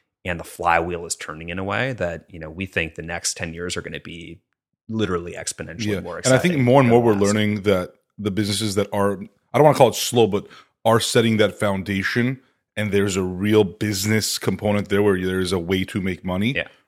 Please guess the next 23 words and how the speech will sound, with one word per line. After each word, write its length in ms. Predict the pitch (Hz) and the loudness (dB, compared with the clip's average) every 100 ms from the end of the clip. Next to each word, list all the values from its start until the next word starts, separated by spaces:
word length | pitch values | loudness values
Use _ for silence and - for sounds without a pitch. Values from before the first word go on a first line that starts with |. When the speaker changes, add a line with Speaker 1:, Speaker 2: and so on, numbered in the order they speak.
| _ 104 | _ 2
Speaker 2:
are 160 | 110 | 4
the 120 | 101 | 4
ones 240 | 98 104 98 | 2 0 0
that 140 | 95 | 0
will 340 | 90 101 104 98 | 0 2 4 2
and 100 | 92 | 0
are 180 | 98 98 | 0 0
surviving 600 | - 90 92 104 92 87 | -4 -4 0 0 0 -4
versus 320 | 95 95 90 | -4 -4 0
those 260 | 98 95 90 | 2 2 0
that, 240 | 92 - _ _ _ - | -2 -4 _ _ _ -8
you 140 | 95 | -6
know, 80 | 87 | -4
spent 500 | - - 113 104 - _ _ _ _ _ _ 104 | -6 0 0 0 -6 _ _ _ _ _ _ 0
millions 460 | 120 117 117 101 | 4 6 6 2
of 80 | 98 | 0
dollars 380 | 104 101 101 95 | 2 2 2 0
on 240 | 90 90 | -2 -6
customer 400 | - 107 - 101 | -2 -2 0 -2
acquisition 540 | 95 98 92 101 - 98 | -4 -4 -4 -4 -2 -4
on 100 | 85 | -2
social 320 | 104 95 92 | -2 -2 -2
media 380 | 104 101 90 | 0 0 -2